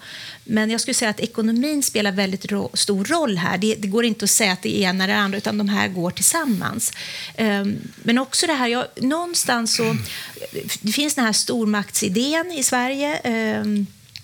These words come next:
som, som, som har, har djupa rötter. Men också, skulle jag säga, en sorts kombination av det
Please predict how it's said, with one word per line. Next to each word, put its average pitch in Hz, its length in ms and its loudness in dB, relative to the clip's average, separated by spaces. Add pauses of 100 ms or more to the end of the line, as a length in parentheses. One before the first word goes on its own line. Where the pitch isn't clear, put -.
(460)
som, 202 260 -2
som, 208 240 -2
som 214 260 -2
har, 220 320 -4
har 208 140 -4
djupa 220 400 -2
rötter. 220 500 -4 (420)
Men 254 160 2
också, 294 320 -2
skulle 294 180 -2
jag 254 60 0
säga, 247 160 0
en 240 60 0
sorts 240 200 -2
kombination 285 1160 -2
av 220 300 0
det 196 260 0